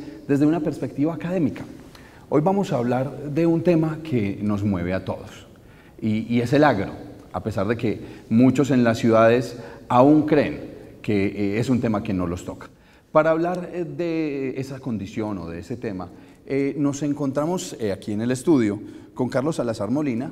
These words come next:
el vicerrector de la Universidad Nacional, sede Medellín, y con Francisco Ceballos, el director de investigación, del Centro de Investigación de Selva de Corpo Ica. Señores, bienvenidos y, pues, eh, genial tenerlos acá para que discutamos este tema.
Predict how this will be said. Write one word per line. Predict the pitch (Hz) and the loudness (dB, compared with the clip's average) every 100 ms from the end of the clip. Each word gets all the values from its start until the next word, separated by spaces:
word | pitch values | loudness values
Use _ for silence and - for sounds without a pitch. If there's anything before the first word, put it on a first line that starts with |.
| - | -12
el | 110 | -12
vicerrector | 98 90 90 87 - 85 | -10 -10 -12 -12 -12 -10
de | 107 | -8
la | |
Universidad | 117 95 78 80 | -6 -8 -10 -12
Nacional, | 78 101 107 92 90 85 | -12 -12 -10 -10 -10 -12
sede | - 120 117 | -10 -4 -2
Medellín, | 127 139 123 117 110 - - - | 0 0 0 -2 -4 -8 -20 -10
y | - | -6
con | 147 139 | -2 -2
Francisco | 135 139 139 175 | -2 -4 -4 -4
Ceballos, | 165 165 202 - - - - - - | -2 0 0 -2 -14 -20 -20 -20 -8
el | 117 107 | -4 -2
director | 107 101 104 113 104 | -2 -4 -2 -2 0
de | 123 | 0
investigación, | 117 104 104 92 - 123 117 113 110 | -2 -2 -8 -8 -4 -2 0 -2 -4
del | 104 | -6
Centro | 95 127 156 | -4 -2 0
de | |
Investigación | 143 107 113 95 90 113 113 110 - - | 0 0 -4 -6 -6 -6 -6 -8 -16 -8
de | 135 | -6
Selva | 143 143 127 127 | -4 -4 -4 -2
de | 123 101 - | -4 -6 -4
Corpo | 127 110 - 101 | 0 0 -2 -6
Ica. | 85 - - - _ - | -8 -12 -20 -20 _ -14
Señores, | 113 113 123 131 | -6 -2 -2 -4
bienvenidos | 113 101 101 113 151 160 135 | -4 -4 -4 -2 -2 -4 -2
y, | 113 92 78 - - - - - | -2 -4 -10 -16 -20 -20 -20 -6
pues, | 104 95 - - | -4 -4 -8 -8
eh, | 92 87 - - | -8 -8 -12 -10
genial | 110 123 156 143 | -2 2 2 2
tenerlos | 151 143 139 | -2 -2 -4
acá | 113 107 | -4 -2
para | 139 123 | 0 0
que | 120 | -2
discutamos | 113 110 113 120 131 | -6 -6 -8 -6 -6
este | 135 147 | -8 -8
tema. | 156 82 | -8 -8